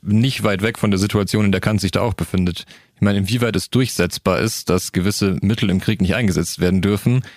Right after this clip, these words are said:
vor der Frage stehen wir ja heute auch, wenn man sich zum Beispiel Drohnenkriegsführung anschaut, wo es eben noch keine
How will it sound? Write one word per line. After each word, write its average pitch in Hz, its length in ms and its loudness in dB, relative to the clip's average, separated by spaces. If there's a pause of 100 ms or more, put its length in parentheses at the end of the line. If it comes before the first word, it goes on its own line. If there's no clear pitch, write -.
(200)
vor - 140 0
der 95 100 2
Frage 101 240 0
stehen 107 260 0
wir 98 60 2
ja 92 100 2
heute 101 280 2
auch, 107 220 0
wenn 85 100 2
man 92 160 2
sich - 540 -4 (100)
zum - 180 0
Beispiel 95 320 0
Drohnenkriegsführung 87 840 -2
anschaut, 80 500 -6
wo 92 60 -4
es 90 100 -6
eben 95 160 -2
noch 95 220 -4
keine 92 400 0